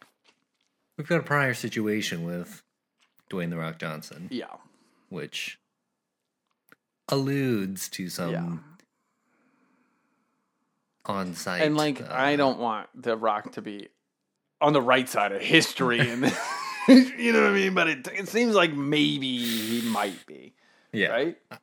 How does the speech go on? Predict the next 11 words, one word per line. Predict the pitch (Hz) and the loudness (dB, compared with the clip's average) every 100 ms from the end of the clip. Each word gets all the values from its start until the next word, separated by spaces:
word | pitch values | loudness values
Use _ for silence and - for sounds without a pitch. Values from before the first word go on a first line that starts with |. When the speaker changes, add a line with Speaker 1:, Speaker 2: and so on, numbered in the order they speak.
| _ | _
Speaker 1:
I | 127 | -4
mean, | 117 107 107 | 0 0 0
we, | 135 165 165 151 | 2 2 2 2
yeah, | 139 85 | 0 0
we | 110 151 | 0 2
often | 151 135 147 | 2 0 -4
chalk | 120 107 95 | -4 -4 -2
it | 95 | 0
up | 87 80 - | 0 -2 -6
to, | 90 82 85 85 78 | -2 -2 -2 -4 -6
um, | 78 80 80 82 | -8 -10 -8 -10